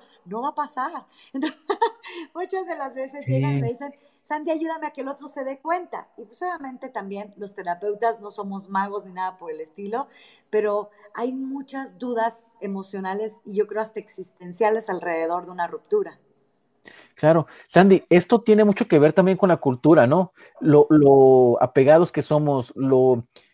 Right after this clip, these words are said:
Speaker 2: la familia muégano, que, que nos han inculcado que, te, como tú dices al principio, ¿no? Te casas, pues, bueno, a-, asume la responsabilidad, sea hombrecito
Speaker 1: Ya te
Speaker 2: y
Speaker 1: casaste,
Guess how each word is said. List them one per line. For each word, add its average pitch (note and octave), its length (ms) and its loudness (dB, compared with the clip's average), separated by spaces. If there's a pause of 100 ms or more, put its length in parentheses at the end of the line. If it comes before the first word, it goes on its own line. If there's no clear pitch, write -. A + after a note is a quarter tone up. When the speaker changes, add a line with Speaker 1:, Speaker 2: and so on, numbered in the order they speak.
Speaker 2:
la C3 140 2
familia D3+ 340 2
muégano, D3 600 2 (280)
que, C#3+ 260 -2
que C#3 540 4
nos C#3 360 0
han E3+ 100 4
inculcado D#3 760 2
que, C#3 180 0
te, B2+ 180 -6
como C3 260 -2
tú D#3+ 100 4
dices E3 180 2
al E3+ 80 2
principio, D#3 360 0
¿no? D3 140 0
Te A2 160 -2
casas, F#3+ 500 2 (160)
pues, A2+ 220 -2
bueno, A2+ 600 0
a-, - 260 -8 (160)
asume C#3+ 320 4
la G#3+ 80 10
responsabilidad, C3 800 4
sea D#3 120 2
hombrecito F3 560 2
Speaker 1:
Ya G#3+ 40 4
te F#3+ 60 -2
Speaker 2:
y C3 140 -2
Speaker 1:
casaste, B2 200 -4